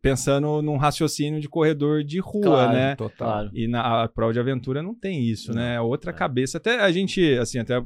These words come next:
Speaker 1: a gente atende alguns corredores e tem a galera da performance ainda, é claro, no, no trail e tal, mas a, a cabeça é um pouquinho diferente, né? Tipo, de, de muito tempo e tal. É mais o desafio ali do volume, do trajeto, né? Da dificuldade do que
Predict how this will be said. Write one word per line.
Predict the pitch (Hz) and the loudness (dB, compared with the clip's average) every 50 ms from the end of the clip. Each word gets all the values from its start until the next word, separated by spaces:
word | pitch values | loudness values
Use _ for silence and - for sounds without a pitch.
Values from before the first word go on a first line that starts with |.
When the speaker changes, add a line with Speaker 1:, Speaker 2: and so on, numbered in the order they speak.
| - - | -6 -10
Speaker 1:
a | - 120 | -8 -8
gente | 107 117 117 - | -6 -6 -6 -6
atende | 117 - 117 117 113 | -6 -6 -4 -4 -4
alguns | 113 110 117 110 - | -4 -4 -6 -8 -6
corredores | - 123 117 117 120 123 139 143 127 | -6 -4 -4 -2 0 0 0 0 0
e | 127 143 147 139 _ _ _ _ _ _ _ _ _ _ _ _ _ _ _ _ _ _ _ _ _ _ _ _ _ _ _ _ - | -2 -2 -4 -4 _ _ _ _ _ _ _ _ _ _ _ _ _ _ _ _ _ _ _ _ _ _ _ _ _ _ _ _ -2
tem | 185 190 226 | 0 0 0
a | 233 | 2
galera | 202 170 151 147 143 143 | 2 4 4 4 4 4
da | 127 127 | 2 2
performance | - - 123 - - 127 120 123 120 110 - | 0 0 -2 -2 0 0 0 0 0 -2 -2
ainda, | 113 117 117 | -2 -2 -2
é | 117 - | -4 -6
claro, | - - 117 113 113 113 113 | -8 -6 -4 -2 -2 -2 -4
no, | 113 | -6
no | 110 110 113 107 | -6 -6 -8 -8
trail | - - - 113 117 135 135 123 | -8 -6 -4 -2 0 0 -2 -2
e | 117 | -4
tal, | - 123 127 139 143 | -4 -4 -2 -2 -2
mas | 139 127 127 127 131 135 139 135 135 135 120 - - - | -2 0 0 2 2 2 2 2 2 0 0 -4 -6 -4
a, | - 139 139 143 143 143 139 143 - - - | -2 0 2 4 4 2 2 -2 -6 -10 -12
a | - - | -12 -6
cabeça | - 165 151 170 202 - | -4 -4 -2 -2 -2 -2
é | 226 | -2
um | 208 | -4
pouquinho | - 202 - 214 214 | -4 -4 -4 -4 -6
diferente, | 190 - - 220 196 170 151 139 120 - 131 | -4 0 0 2 2 2 0 0 -2 -2 -2
né? | 127 127 127 | -2 -2 -2
Tipo, | 123 - - - 131 | -4 -6 -8 -6 -6
de, | 120 120 117 120 123 123 117 110 | -6 -4 -2 -2 0 0 -2 -2
de | 110 120 | -2 -2
muito | 117 120 123 123 - - | 0 -2 -2 -4 -6 -8
tempo | - 139 127 135 143 139 123 107 - | -2 0 0 2 2 0 0 -2 -4
e | |
tal. | - - 127 131 | -2 0 0 2
É | 135 | 2
mais | 127 127 135 143 147 | 2 2 0 0 0
o | 165 | -2
desafio | 160 151 160 185 180 175 - - 147 151 151 151 | -4 -2 -2 -2 -2 -2 -4 -8 -4 -2 0 0
ali | 143 143 | 0 0
do | 135 131 | -2 -2
volume, | 123 127 139 135 113 120 127 135 147 135 123 117 | -2 0 0 2 2 0 0 -2 -2 -2 -2 -2
do | 113 113 117 | -2 -2 -4
trajeto, | - - 117 120 117 104 104 110 113 117 123 131 123 117 - 120 117 | -6 -4 -4 -4 -4 -4 -6 -4 -4 -2 -2 -2 -2 -4 -6 -8 -8
né? | 117 120 | -8 -6
Da | 117 120 | -6 -6
dificuldade | 117 117 - - - 120 120 117 123 123 123 127 | -8 -8 -12 -12 -8 -4 -2 -2 -2 -2 -4 -6
do | 139 131 | -8 -8
que | 131 - 143 139 143 139 131 | -8 -4 -2 -2 -2 -2 -6